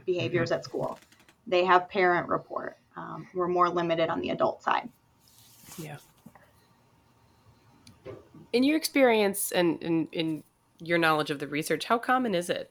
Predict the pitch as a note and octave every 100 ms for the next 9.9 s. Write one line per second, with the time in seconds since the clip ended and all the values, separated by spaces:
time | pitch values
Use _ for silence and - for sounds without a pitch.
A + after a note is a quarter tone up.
0 | - E3+ E3 F3+ F3 E3 D3+ D3+ D3+ D3
1 | D3 C#3+ C#3+ C#3+ C#3 - - E3 D#3 D3+
2 | E3+ - D#3+ D3+ D3+ C#3 C3+ C3+ B2+ -
3 | _ _ _ - F3+ F3+ F3+ F#3 - E3
4 | D#3+ D#3 D#3 _ _ _ _ _ _ _
5 | _ _ E3 E3+ D#3+ C#3 - C3+ C3 C#3+
6 | D#3 D3+ - D3+ - _ D3+ C#3 - C3+
7 | - C3+ C3+ A#2+ - B2 B2 A#2+ _ _
8 | - - B3+ A#3+ G3 A3+ A#3 A#3+ A3+ A3+
9 | A3+ C4+ D4 B3+ G3 G3+ G3+ C#4 -